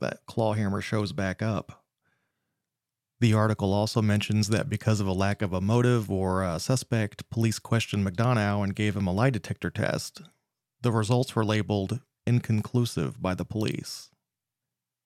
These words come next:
The same article says that McDonough, when recently asked about the incident, said he would rather not talk about it. Quote, "The less said about it, the better,"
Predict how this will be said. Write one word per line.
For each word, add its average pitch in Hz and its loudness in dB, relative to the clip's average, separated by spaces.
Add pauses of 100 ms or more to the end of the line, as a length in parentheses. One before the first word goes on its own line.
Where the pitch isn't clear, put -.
(120)
The 110 2
same 120 4
article 104 2
says 104 2
that 110 2
McDonough, 107 2 (220)
when 123 4
recently 127 2
asked 127 2
about 95 2
the 98 0
incident, 95 0 (320)
said 120 4
he 110 4
would 107 2
rather 143 6
not 151 0
talk 139 2
about 90 0
it. - -4 (640)
Quote, - 2 (520)
"The 110 4
less 123 4
said 127 2
about 104 2
it, - -4 (180)
the 113 2
better," 92 -2